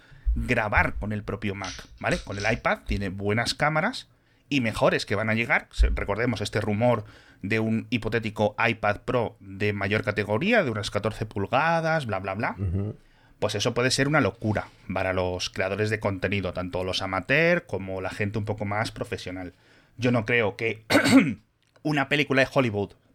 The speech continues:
Speaker 1: o algo que vaya a ganar los Goya o lo que sea se vaya a editar en un Final Cut Pro en un iPad, porque al final pues siempre necesitas, bueno, técnicamente ya podemos tener múltiples monitores, etcétera, pero vamos a ver cómo funciona, ¿no? Yo creo que algunos van a seguir optando <laughs> por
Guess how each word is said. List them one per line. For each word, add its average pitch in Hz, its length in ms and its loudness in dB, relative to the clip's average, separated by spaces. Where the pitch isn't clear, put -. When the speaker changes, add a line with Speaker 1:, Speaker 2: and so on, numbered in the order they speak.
Speaker 1:
o 101 300 0
algo 113 180 0
que 120 100 -2
vaya 113 160 2
a - 40 -2
ganar 110 200 0
los 104 200 0
Goya 110 340 2
o - 20 2
lo 98 100 0
que - 80 -6
sea 107 200 0
se - 120 -6
vaya 104 180 0
a - 20 2
editar 107 420 0
en 101 140 -6
un 101 100 -4
Final 104 380 -2
Cut 104 260 -2
Pro 104 280 -2
en 98 120 -2
un 110 160 2
iPad, 135 300 0
porque 95 180 -10
al 95 60 -10
final 104 220 -10
pues 101 140 -8
siempre 104 180 -6
necesitas, 104 560 -2
bueno, 220 280 2
técnicamente 165 800 0
ya 120 120 2
podemos 151 280 0
tener 139 140 2
múltiples 107 420 2
monitores, 110 380 0
etcétera, 127 360 -2
pero 110 140 2
vamos 117 220 2
a 127 40 2
ver 104 80 0
cómo 95 160 -6
funciona, 98 440 -8
¿no? 107 140 -8
Yo 104 100 -6
creo 104 160 -6
que 104 240 -4
algunos 107 340 0
van 113 100 -2
a 104 60 -4
seguir 107 340 -4
optando 160 640 2
<laughs> 233 220 -8
por 147 140 4